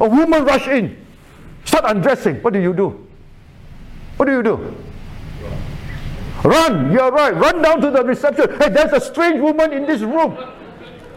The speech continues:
You don't go in and close the door. "Yes, what are you doing?" What, you close the door and ask what you're doing? Are you foolish? Run! But with the devil, you resist. Because to resist the devil is not in itself a sin.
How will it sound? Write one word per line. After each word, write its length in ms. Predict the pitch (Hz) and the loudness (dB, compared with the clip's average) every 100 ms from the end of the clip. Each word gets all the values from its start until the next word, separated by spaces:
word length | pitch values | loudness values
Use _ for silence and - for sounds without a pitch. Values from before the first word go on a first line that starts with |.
| - - - - - - - | -20 -20 -20 -18 -16 -6 0
You 120 | 339 | 2
don't 180 | 349 277 | 2 2
go 200 | 311 320 | 2 2
in 140 | 320 | 2
and 140 | 294 285 | 0 2
close 180 | 285 | 0
the 80 | 269 | 2
door. 180 | 262 220 | 0 0
"Yes, 260 | 247 277 - - - | -2 -2 -6 -18 -2
what 140 | 285 | 0
are 60 | 277 | 2
you 160 | 277 | 0
doing?" 480 | 302 320 320 247 - - - | 0 2 2 0 -4 -16 -2
What, 160 | - | 2
you 120 | 269 285 | 2 2
close 240 | 247 311 | 2 4
the 100 | 277 | 2
door 160 | 277 285 | 4 2
and 160 | 247 | 2
ask 180 | 254 254 | 2 2
what 140 | 277 233 | 2 2
you're 140 | 226 | 0
doing? 340 | 170 262 262 | 2 0 0
Are 100 | 208 | 0
you 200 | 196 277 | 0 -2
foolish? 600 | 208 - 349 330 214 - - _ _ - - - - - - - - - - | -4 -2 0 2 -2 -6 -20 _ _ -20 -20 -20 -20 -20 -20 -20 -20 -16 -2
Run! 540 | 127 285 254 147 - - - - - - - - | 2 4 2 -2 -6 -12 -18 -20 -18 -16 -14 -2
But 100 | 120 | 0
with 140 | 107 117 | 2 2
the 80 | |
devil, 600 | 107 175 190 208 214 - - - - - - | 2 0 2 0 -2 -8 -16 -20 -20 -20 -14
you 180 | - 107 | -2 0
resist. 640 | 117 107 - 156 - - - - - - - | 2 2 0 -2 -6 -14 -16 -14 -12 -2 0
Because 240 | 165 170 | 2 2
to 80 | 180 | 2
resist 380 | 165 113 269 247 | 2 2 2 2
the 100 | 175 | 2
devil 320 | 233 214 226 | 2 4 2
is 200 | 185 123 | 0 2
not 300 | 165 202 196 | 2 2 0
in 120 | 160 | -2
itself 360 | 156 - 170 147 | -2 0 -2 0
a 80 | |
sin. 420 | - 208 170 98 | -4 -4 -4 -6